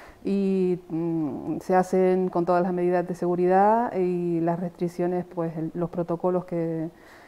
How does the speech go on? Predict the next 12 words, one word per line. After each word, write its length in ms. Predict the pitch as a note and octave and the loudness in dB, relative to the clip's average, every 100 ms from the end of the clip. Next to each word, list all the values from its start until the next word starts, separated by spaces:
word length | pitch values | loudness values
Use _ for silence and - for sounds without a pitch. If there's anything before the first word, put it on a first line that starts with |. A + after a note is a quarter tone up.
| - | -10
que 120 | - E3+ | -6 -4
son 420 | E3+ E3+ E3+ D#3+ | 0 0 0 0
los 80 | E3 | -2
que 80 | E3+ | -4
se 120 | E3+ | -4
llevan 220 | E3 E3 | -4 -2
a 60 | D#3+ | 0
cabo, 260 | F#3+ A#3 | 0 2
los 140 | G#3 F3 | 0 -4
que, 120 | E3+ | -6
los 240 | D#3+ D#3+ | -6 -6
establecidos, 760 | E3+ - D#3+ E3 - A#3+ A#3+ | -6 -4 -4 -4 -2 0 0